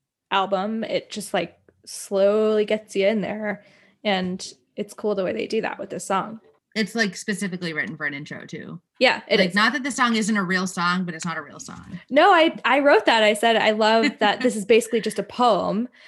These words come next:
Speaker 1: And
Speaker 2: Yeah.
Speaker 1: that's kind of what all songs are in general, but <laughs> most songs have a chorus, and that's just not the case here. It's set to a beat and there's music, but it's a poem,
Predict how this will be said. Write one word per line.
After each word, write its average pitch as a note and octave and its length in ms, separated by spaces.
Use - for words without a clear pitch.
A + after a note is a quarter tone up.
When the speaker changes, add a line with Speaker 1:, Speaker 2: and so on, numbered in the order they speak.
Speaker 1:
And G3+ 340
Speaker 2:
Yeah. E4+ 220
Speaker 1:
that's - 240
kind A#3+ 240
of A3 160
what A3 100
all G3+ 160
songs F#3+ 520
are F3+ 320
in F3+ 120
general, B3+ 380
but G#3+ 280
<laughs> A#3+ 160
most C#4 260
songs A#3+ 240
have F#3+ 120
a - 40
chorus, C4+ 420
and F#3+ 100
that's F3 260
just F#3+ 160
not F3+ 140
the G3+ 80
case G3+ 280
here. - 480
It's - 500
set - 300
to C#4 140
a B3+ 60
beat A#3 340
and G#3 120
there's G3+ 280
music, G3+ 480
but F3 220
it's - 540
a G3+ 100
poem, F3+ 600